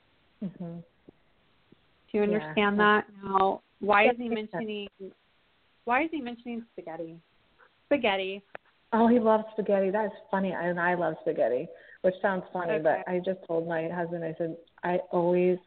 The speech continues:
Speaker 1: I don't know, he loved <laughs> spaghetti. He's Italian.
Speaker 2: Yeah.
Speaker 1: Um,
Speaker 2: Yeah.
Speaker 1: I,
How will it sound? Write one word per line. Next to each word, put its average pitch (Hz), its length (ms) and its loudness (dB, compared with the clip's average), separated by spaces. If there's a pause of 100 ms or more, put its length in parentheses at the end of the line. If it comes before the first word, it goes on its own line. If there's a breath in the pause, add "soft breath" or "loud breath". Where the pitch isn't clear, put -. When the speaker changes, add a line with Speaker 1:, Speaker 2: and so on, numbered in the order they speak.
(240)
Speaker 1:
I 175 80 0
don't 147 80 0
know, 139 200 0
he 214 120 4
loved 165 840 2 (140)
<laughs> - 100 -20
spaghetti. 170 640 -2
He's 165 80 -4
Italian. 165 560 -6
Speaker 2:
Yeah. 190 400 -6 (420)
Speaker 1:
Um, 156 340 -6 (100)
Speaker 2:
Yeah. 196 100 0
Speaker 1:
I, 180 320 4